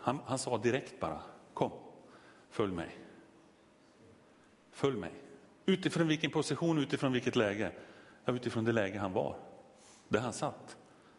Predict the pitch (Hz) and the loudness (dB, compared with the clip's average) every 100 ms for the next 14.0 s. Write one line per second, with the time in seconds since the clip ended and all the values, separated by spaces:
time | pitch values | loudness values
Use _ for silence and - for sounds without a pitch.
0 | - - - 151 160 143 151 127 117 131 | -20 -10 -2 2 2 2 2 2 2 0
1 | 143 104 104 - - - - 175 147 - | 2 2 0 -6 -16 -16 0 0 2 0
2 | 135 - 120 123 139 113 92 87 - - | 0 0 -2 2 2 2 2 -2 -12 -20
3 | - - - - - - 143 139 135 113 | -20 -20 -20 -20 -16 -2 -2 2 0 0
4 | - 135 107 113 101 120 113 95 - - | 0 0 0 0 0 -2 -2 -4 -4 -12
5 | - - - - - - 107 95 104 98 | -20 -20 -20 -20 -4 0 0 0 -4 -4
6 | 85 - - - - - - - 117 113 | -8 -14 -20 -20 -20 -20 -6 -2 2 2
7 | 110 95 92 95 107 - - - - - | 2 2 0 0 -2 -4 -10 -18 -20 -20
8 | - - 123 - - - - - - - | -18 -2 -2 -2 -12 -20 -20 -20 -20 -20
9 | - - - - - 123 147 143 160 - | -20 -20 -20 -14 -2 2 4 4 2 0
10 | 90 - - 110 113 113 131 117 90 85 | -6 -6 -2 2 2 4 2 2 0 -4
11 | - - - - - - 113 104 117 123 | -12 -18 -20 -20 -20 -2 0 2 0 -2
12 | 110 87 98 - 110 113 131 127 110 151 | -2 -4 -4 -6 -2 2 2 0 -2 -2
13 | 147 104 120 120 123 127 139 107 85 - | -2 0 2 2 2 0 0 0 -4 -8